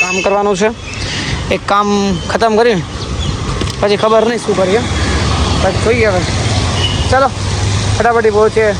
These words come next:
રૂમ ઉપર અને શાંતિથી આરામ કરીએ. કેમ કે ભાઈ પાણી બહુ જબરું ભર-, ભરાઈ ગયું છે, વરસાદનું હજી વાતાવરણ તો છે જ.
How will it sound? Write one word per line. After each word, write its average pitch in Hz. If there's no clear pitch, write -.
રૂમ 180
ઉપર 226
અને 208
શાંતિથી 202
આરામ 185
કરીએ. 156
કેમ 185
કે 170
ભાઈ 190
પાણી 196
બહુ 196
જબરું 185
ભર-, 170
ભરાઈ 196
ગયું 180
છે, 190
વરસાદનું 185
હજી 196
વાતાવરણ 196
તો 214
છે 220
જ. 214